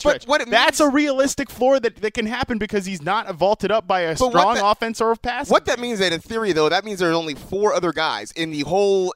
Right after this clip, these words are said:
Speaker 1: history of everything, for the year at least, uh, in, in,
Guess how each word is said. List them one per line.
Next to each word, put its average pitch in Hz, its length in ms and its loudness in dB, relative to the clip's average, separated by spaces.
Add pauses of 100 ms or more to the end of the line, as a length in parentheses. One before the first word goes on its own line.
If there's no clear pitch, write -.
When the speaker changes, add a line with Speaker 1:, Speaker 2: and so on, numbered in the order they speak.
Speaker 1:
history 185 460 -6
of 151 160 -2
everything, 123 680 -8
for - 200 -10
the 120 120 -12
year 165 280 -2
at 95 100 -4
least, 107 360 -12 (340)
uh, 127 100 -6
in, 190 120 -2 (200)
in, 240 120 -2